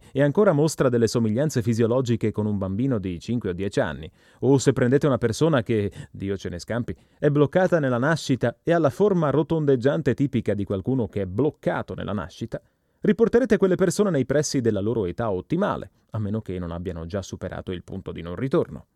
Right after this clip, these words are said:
Fisiologicamente il corpo può arrivare a un punto tale che, indipendentemente dal processing che le date, la persona non ce la fa a recuperare. Quel punto è decisamente avanti nel tempo. Un dottore di solito rinuncerebbe di fronte a una persona del genere e direbbe che non c'è niente che si può fare per lei.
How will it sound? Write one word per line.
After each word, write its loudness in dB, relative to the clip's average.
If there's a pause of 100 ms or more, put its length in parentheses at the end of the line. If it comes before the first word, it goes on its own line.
(640)
Fisiologicamente 2
il -10
corpo 0
può 2
arrivare 4
a 2
un 0
punto 2
tale 2
che, -4 (140)
indipendentemente 2
dal -6
processing -4
che -6
le 2
date, -6 (140)
la -2
persona 0
non -8
ce -8
la 0
fa -6
a -8
recuperare. -12 (640)
Quel 2
punto 2
è 2
decisamente -4
avanti -8
nel -14
tempo. -14 (760)
Un 4
dottore 6
di 6
solito 4
rinuncerebbe 4
di 2
fronte 0
a 0
una -2
persona 0
del 0
genere 0
e 0
direbbe 0
che -6
non -8
c'è -8
niente -6
che -4
si -8
può -6
fare -8
per -14
lei. -18